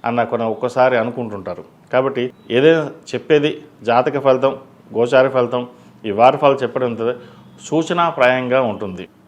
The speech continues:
కాబట్టి చెప్పే విషయాలు మీకు ఎంతవరకు అవసరమవుతాయో అవి తీసుకుని పాటించగలిగితే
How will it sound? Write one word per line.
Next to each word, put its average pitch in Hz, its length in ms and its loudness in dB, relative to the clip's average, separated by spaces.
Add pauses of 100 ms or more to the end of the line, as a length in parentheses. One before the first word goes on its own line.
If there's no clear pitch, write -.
కాబట్టి 143 360 2 (380)
చెప్పే 170 260 0
విషయాలు 156 340 0
మీకు 135 220 -4
ఎంతవరకు 151 480 0
అవసరమవుతాయో 139 680 2 (300)
అవి 110 100 0
తీసుకుని 165 540 -6 (560)
పాటించగలిగితే 135 720 2